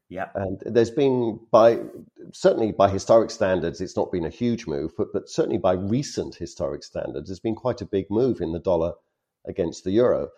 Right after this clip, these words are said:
Speaker 2: I mean, it's all very well the Americans opening up to our visitors now and being able to go to New York on a pre-Christmas shopping spree. But why would you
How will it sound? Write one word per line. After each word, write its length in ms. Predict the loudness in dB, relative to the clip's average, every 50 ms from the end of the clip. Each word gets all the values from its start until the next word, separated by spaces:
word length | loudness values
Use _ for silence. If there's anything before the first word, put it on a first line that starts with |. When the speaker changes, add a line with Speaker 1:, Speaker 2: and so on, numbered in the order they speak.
| _ _ _ _ _
Speaker 2:
I 40 | 0
mean, 100 | 2 2
it's 140 | 2 4 6
all 140 | 6 6 8
very 200 | 8 6 6 6
well 220 | 6 6 6 4
the 80 | 4 2
Americans 440 | 2 2 2 2 2 -2 -4 -2 0
opening 360 | 0 0 -2 -2 -2 0 0
up 200 | -2 -2 -4 -10
to 180 | -10 -6 -4 -2
our 260 | 0 -2 -2 -4 -8 -12 _ _ _ -6
visitors 500 | -4 -2 -2 -2 -4 -4 -6 -8 -8 -6
now 400 | -4 -2 -2 -2 -2 -4 -6 -12 -18 _ -10
and 340 | -8 -6 -6 -6 -6 -6
being 180 | -6 -4 -2 -2
able 160 | -4 -4 -6
to 80 | -10 -6
go 220 | -2 0 0 0
to 140 | 0 -2 -4
New 180 | -4 -4 -4 -2
York 360 | -2 0 -2 -2 -2 -4 -6
on 120 | -6 -6
a 40 | -6
pre-Christmas 600 | -6 -6 -6 -6 -6 -6 -8 -8 -8 -8 -10 -10
shopping 380 | -6 -4 -4 -4 -4 -4 -6 -6
spree. 340 | -6 -8 -8 -8 -8 -8 -10 _ _ _ _ -8
But 120 | -2 2
why 200 | 6 6 8 8
would 260 | 6 4 2 0 0
you 240 | -4 -4 -4 -6 -8